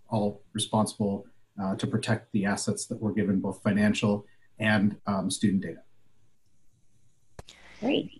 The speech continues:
Speaker 2: thank you. Megan, I'm gonna turn it over to you. Um, I think this has been a really wonderful session, and thank you all for being here, and I'll,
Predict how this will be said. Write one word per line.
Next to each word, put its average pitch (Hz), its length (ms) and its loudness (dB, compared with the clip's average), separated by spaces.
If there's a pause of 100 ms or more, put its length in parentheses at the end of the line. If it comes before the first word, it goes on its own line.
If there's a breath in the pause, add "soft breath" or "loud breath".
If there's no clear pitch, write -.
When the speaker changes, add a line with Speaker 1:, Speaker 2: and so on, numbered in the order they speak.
Speaker 2:
thank 240 260 2
you. 139 300 4
Megan, 262 320 8
I'm 285 80 12
gonna 190 160 8
turn 277 240 8
it 269 120 12
over 254 200 10
to 233 80 8
you. 254 480 10
Um, 202 260 8
I 190 60 6
think 240 240 6
this 240 120 4
has 202 120 -2
been 208 180 6
a 190 80 6
really 220 260 12
wonderful 208 440 6
session, 233 760 8
and 180 260 6
thank 226 240 8
you 214 140 10
all 202 140 12
for 196 160 4
being 202 340 8
here, 233 280 4
and 175 120 4
I'll, 170 260 4